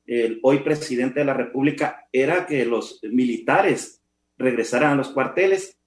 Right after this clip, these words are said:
y por eso la idea que traía, y lo logró, es crear la Guardia Nacional. Hay que también, eh, tener en mente cómo muchos, eh, senadores de la República y también diputados federales,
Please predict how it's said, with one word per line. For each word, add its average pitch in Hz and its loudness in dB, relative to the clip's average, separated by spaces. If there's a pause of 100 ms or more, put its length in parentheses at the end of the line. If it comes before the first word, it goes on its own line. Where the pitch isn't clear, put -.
(180)
y 143 2
por 127 -2
eso 170 0 (100)
la 135 -2
idea 131 0
que 156 -6
traía, 147 -2 (280)
y 123 -4
lo 113 -2
logró, 113 0
es 120 -4
crear 120 -2
la 113 -4
Guardia 104 -4
Nacional. 127 -4 (360)
Hay 120 -6
que 165 4
también, 127 -2 (160)
eh, 110 -10
tener 127 -2
en 117 -6
mente 131 -2
cómo 135 0
muchos, 151 -4
eh, 104 -10
senadores 123 0
de 143 -2
la 139 2
República 139 -2
y - -8
también 117 -6
diputados 131 -4
federales, 135 -2